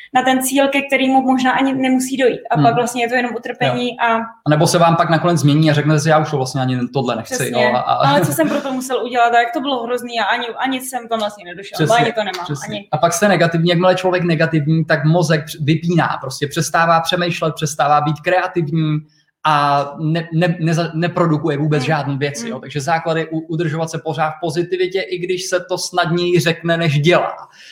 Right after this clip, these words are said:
Speaker 2: jo. Ale snažte se být prostě pozitivní a nejhůř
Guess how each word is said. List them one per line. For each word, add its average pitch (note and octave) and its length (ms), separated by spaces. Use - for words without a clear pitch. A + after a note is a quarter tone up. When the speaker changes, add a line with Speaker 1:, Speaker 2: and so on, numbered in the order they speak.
Speaker 2:
jo. C#3 220
Ale F3+ 200
snažte G3+ 540
se G#3 180
být F3+ 360
prostě F3+ 380
pozitivní F#3 560
a - 40
nejhůř A3 260